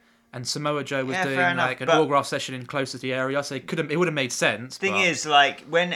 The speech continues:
Speaker 2: when Owens come up with the N X T title, he was, like, kinda just outside of a feud with anyone at that point.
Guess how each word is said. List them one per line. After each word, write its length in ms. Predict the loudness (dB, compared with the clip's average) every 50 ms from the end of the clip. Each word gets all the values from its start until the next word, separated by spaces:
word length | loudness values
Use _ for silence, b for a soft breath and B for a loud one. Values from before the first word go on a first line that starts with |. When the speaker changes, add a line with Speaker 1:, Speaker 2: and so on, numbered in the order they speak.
| -4
Speaker 2:
when 380 | -2 0 0 0 -2 -6 -10 -12 _ _ _ -4 -2 0 2
Owens 320 | 2 2 0 0 -4 -6
come 220 | -8 -10 -10 -8 -6
up 300 | -8 -8 -8 -10 _ _ _ _ _ _ _ _ -16 -12 -8
with 200 | -8 -8 -8 -8
the 160 | -6 -4 -4
N 60 | -4 -6
X 160 | -8 -12 -14
T 80 | -14 -10
title, 560 | -4 -2 -2 -2 -2 -4 -8 -12 -14 -14 -16 _
he 240 | -14 -10 -8 -6 -6
was, 220 | -4 -6 -6 -4 -4
like, 180 | -4 -6 -6
kinda 240 | -6 -8 -8 -8 -10 -12 _ _
just 260 | -14 -10 -10 -8 -4 -2
outside 360 | -2 -2 -4 -4 -6 -6 -6
of 100 | -6 -8
a 40 | -10
feud 520 | -12 -12 -10 -8 -8 -8 -10 -12 -14 -16 -16 -14
with 140 | -10 -8
anyone 400 | -8 -8 -8 -8 -10 -10 -12 -12
at 80 | -14 -14
that 180 | -14 -16 -16 -16
point. 300 | -18 -18 -18 -18 -18